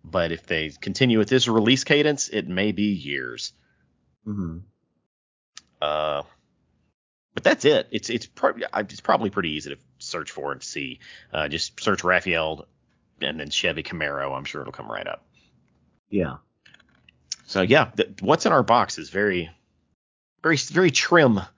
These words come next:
Speaker 1: this week, which is good because w-, we have, I'm sorry, you, what'd you call it? The bodacious box?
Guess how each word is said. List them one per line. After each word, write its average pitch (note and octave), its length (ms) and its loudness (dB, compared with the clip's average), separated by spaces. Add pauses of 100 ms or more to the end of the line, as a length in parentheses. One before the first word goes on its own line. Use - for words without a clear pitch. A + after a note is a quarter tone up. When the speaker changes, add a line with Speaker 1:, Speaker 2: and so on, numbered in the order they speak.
(320)
Speaker 1:
this F#2+ 200 0
week, D#2+ 260 -2 (160)
which F3 160 8
is A#2 100 -2
good G2 360 6 (240)
because F2+ 480 0
w-, F#2+ 240 -8 (100)
we G#2 400 0
have, E2 440 -2 (280)
I'm A#2+ 100 0
sorry, E2 300 0
you, A#2 120 -2
what'd C#3 200 2
you D3 60 -10
call D3+ 160 2
it? - 100 -18
The - 100 0
bodacious F#2+ 640 -4
box? - 440 -6